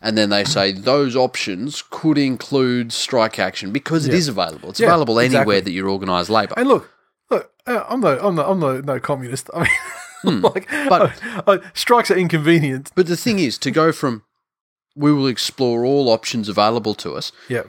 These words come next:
Speaker 1: to a journalist then just taking that leap to say, "Those options include strike action."
Speaker 2: Yeah, to say they're going to
Speaker 1: Then
Speaker 2: strike if they
Speaker 1: that
Speaker 2: don't get it.
Speaker 1: becomes the narrative that,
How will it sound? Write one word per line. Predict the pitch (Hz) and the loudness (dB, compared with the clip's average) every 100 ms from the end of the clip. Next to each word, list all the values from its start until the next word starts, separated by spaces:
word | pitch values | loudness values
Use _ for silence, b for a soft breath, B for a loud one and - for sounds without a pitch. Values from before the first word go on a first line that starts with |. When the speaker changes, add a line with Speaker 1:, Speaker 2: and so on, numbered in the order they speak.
| - | -12
Speaker 1:
to | - 120 | -2 -2
a | |
journalist | 101 104 131 147 147 123 107 - | 0 0 2 2 0 -2 -4 -2
then | 113 107 104 98 _ _ _ _ _ _ | 0 0 -2 -8 _ _ _ _ _ _
just | 117 - | -12 -8
taking | - 160 151 165 | -2 -2 0 0
that | 123 | 0
leap | 107 127 - | 0 -2 -2
to | 113 | -4
say, | - 98 - b b - | -2 -2 -2 b b -4
"Those | 131 120 | 0 2
options | 117 117 - 107 95 | 0 0 -2 -4 -2
include | 104 95 - 110 98 | -4 -6 -4 -2 -2
strike | - - 104 104 | -4 0 2 2
action." | 95 85 - - - - _ _ | -2 -4 -6 -8 -10 -14 _ _
Speaker 2:
Yeah, | 117 117 104 - - | -6 -4 -4 -8 -6
to | 139 | -2
say | 151 135 | 2 2
they're | 123 127 | 2 0
going | 127 123 | 0 -2
to | 120 | 0
Speaker 1:
Then | 120 | 2
Speaker 2:
strike | 123 120 | 2 2
if | |
they | 120 | 0
Speaker 1:
that | 123 | 0
Speaker 2:
don't | 123 | -2
get | 123 | -2
it. | |
Speaker 1:
becomes | 120 110 104 | 0 0 -2
the | 104 | -4
narrative | 101 98 98 95 90 | -2 0 0 0 -2
that, | 95 | -2